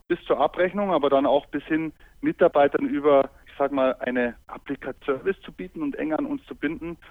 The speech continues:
halte ich für einen Kernprozess. Wir haben jetzt angefangen mit der Fassung, äh, der Zeit. In unterschiedlichen Bereichen funktioniert das schon ganz gut. In dezentralen Bereichen oder in Kleinobjekten haben wir festgestellt in, in einer Befragung, dass da so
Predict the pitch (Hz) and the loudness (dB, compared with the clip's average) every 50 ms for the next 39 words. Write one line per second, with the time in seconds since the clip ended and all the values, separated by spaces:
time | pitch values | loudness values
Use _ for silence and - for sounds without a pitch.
0 | - - - _ - 127 131 131 - 131 - - 135 120 - - 117 123 117 113 | -20 -20 -20 _ -2 -2 -2 -2 -4 -6 -8 -6 -6 -6 -4 -2 -2 -2 -2 -2
1 | 104 - - 95 90 - - - _ _ - - - - - 135 127 131 160 185 | -6 -6 -8 -10 -10 -10 -14 -20 _ _ -20 -20 -20 -4 0 2 2 4 2 2
2 | 208 202 190 - - 170 202 208 202 190 - 185 180 180 180 170 160 - 160 143 | 2 2 2 2 -2 -6 -4 -2 -4 -2 0 0 0 0 0 -2 0 2 2 0
3 | - - - 147 147 175 175 - 233 247 262 254 240 - _ _ - - 165 170 | 0 -2 -4 -2 -2 -2 -2 -4 -4 -4 -4 -6 -10 -14 _ _ -6 -6 -4 -2
4 | - 170 165 160 - - 151 156 180 202 226 254 - - - - - - - - | 2 2 2 2 2 0 -2 0 2 2 0 0 -4 -10 -20 -20 -20 -20 -16 -12
5 | - 151 160 170 175 - 175 165 - 185 - - 170 160 175 160 156 139 135 143 | -8 -8 -6 -6 -4 -4 -4 -4 -4 -8 -10 -8 -8 -8 -6 -4 -2 0 2 2
6 | 156 170 165 170 147 - 160 151 - - 143 151 160 165 - 160 - - 165 156 | 2 0 0 -4 -8 -8 -10 -10 -10 -8 -6 -6 -6 -6 -6 -10 -10 -8 -6 -4
7 | 147 143 139 135 - - 185 214 226 - - - - - - - - 294 277 - | -2 -2 -2 -4 -6 -8 -6 -6 -6 -6 -10 -18 -18 -18 -18 -10 -8 -8 -4 -2
8 | 151 160 156 - 165 160 147 - - 143 139 147 151 135 - 120 120 123 135 143 | -2 -4 -2 -2 -4 -4 -2 -2 0 0 0 0 0 -2 -2 0 0 2 2 0
9 | - - 160 151 151 147 - - _ _ - 135 143 139 139 147 - - 127 117 | 0 -2 -4 -4 -4 -4 -8 -14 _ _ 0 2 2 2 2 0 -2 0 0 2
10 | 127 147 156 143 - 151 147 147 - - 156 151 147 143 131 - _ _ _ _ | 4 4 2 2 2 2 2 2 2 -2 -4 -4 -2 -4 -8 -12 _ _ _ _
11 | - 135 135 139 135 - - 156 151 - - 151 139 - - 143 139 135 _ - | -6 -2 0 0 2 2 2 0 0 0 -2 -8 -4 -2 0 0 0 0 _ -6
12 | 123 117 113 117 117 127 123 113 - 120 120 113 - 120 - - - 110 120 143 | -10 -8 -8 -8 -6 -6 -6 -4 -2 -2 -2 -2 -2 -4 -8 -6 -6 -2 0 0
13 | 165 165 165 156 139 131 123 - - 156 - - 165 | 2 2 2 0 0 0 0 -2 -4 -8 -6 -6 -8